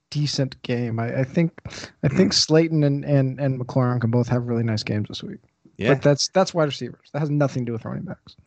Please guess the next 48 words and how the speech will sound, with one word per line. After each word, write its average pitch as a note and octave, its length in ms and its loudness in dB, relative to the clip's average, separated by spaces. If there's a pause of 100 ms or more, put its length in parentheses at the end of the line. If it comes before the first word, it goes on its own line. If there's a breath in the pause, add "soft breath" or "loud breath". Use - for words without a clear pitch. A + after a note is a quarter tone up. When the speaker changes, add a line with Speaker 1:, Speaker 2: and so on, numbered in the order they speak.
(140)
Speaker 2:
<laughs> - 840 -4
Yeah, E2 200 -4
fair F2+ 200 -10
enough. F2 280 -6 (520 loud breath)
All - 80 4
right, A#2+ 200 6
man. A2+ 420 -2 (680)
We're C#3+ 140 0
gonna D#3+ 140 4
jump D3 240 2
into D3 120 -2
some C3+ 120 -10
injuries D3 360 -2
here. C#3+ 320 4
We'll C3+ 120 2
pause C#3+ 420 2
and C3 100 -4
ask B2 180 -4
you C3+ 60 -6
a B2+ 60 -4
couple A2+ 200 -4
questions A2+ 360 -6
on G#2+ 60 -6
a G2 40 -10
few G#2+ 200 -2
of G2+ 40 0
these G2 200 -4
guys, G2 360 0
but G2 220 -8
basically G2+ 420 -2
we G2 100 -2
just F#2 200 -4
kinda G2 180 0
rip F2+ 220 -4
through F#2+ 180 -2
these. F#2+ 300 -2
So F#2+ 280 2 (480 loud breath)
the - 60 -2
guys G#3+ 320 6
we G#3 100 0
know F3 300 2
are, D3+ 160 2
that D3 220 0
are C#3+ 260 0
out, - 460 -2
and C#3 160 -8
we've A#2+ 120 -6
got B2 140 0